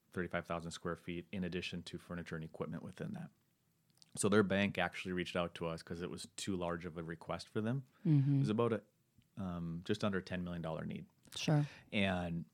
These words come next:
Speaker 1: when the re-, bank reached out, said, "Hey, we can't handle this. It's too big for us."
Speaker 2: Mm-hmm.
Speaker 1: We came in and said, "Hey, here's Honor Capital. Here's what we could do." We did the full amount.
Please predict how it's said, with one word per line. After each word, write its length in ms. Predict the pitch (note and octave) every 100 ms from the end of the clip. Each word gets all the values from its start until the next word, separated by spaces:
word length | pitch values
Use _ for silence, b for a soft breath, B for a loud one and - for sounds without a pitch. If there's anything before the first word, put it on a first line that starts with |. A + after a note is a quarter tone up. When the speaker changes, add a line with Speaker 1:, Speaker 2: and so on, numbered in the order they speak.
| _
Speaker 1:
when 200 | G2 F#2
the 60 | F#2
re-, 100 | G2
bank 260 | - F#2+ F#2
reached 220 | F2+ -
out, 160 | F#2+ -
said, 160 | F2+
"Hey, 120 | F#2+
we 120 | F#2 F#2
can't 240 | F#2+ F2+
handle 280 | F2 F2+ F#2
this. 160 | G2 -
It's 120 | -
too 160 | - F2
big 200 | F2 F2+
for 180 | - G2+
us." 240 | A2+ -
Speaker 2:
Mm-hmm. 300 | D3 C3+ C#3+ C#3
Speaker 1:
We 120 | F#2+
came 300 | F#2 F#2+ F2+
in 200 | F2+ G2
and 160 | F2 E2
said, 220 | E2+ E2
"Hey, 240 | F2 F2+ F#2+ _ _ _ _ _ -
here's 200 | F2 E2+
Honor 180 | E2 E2
Capital. 380 | F#2+ F#2+ G2+ F2+
Here's 180 | F2
what 100 | F2+
we 60 | D#2+
could 160 | E2+ D#2
do." 140 | F#2
We 80 | F#2
did 160 | E2+
the 80 | D#2
full 300 | - F2 D#2+
amount. 340 | D#2+ D#2+ G#2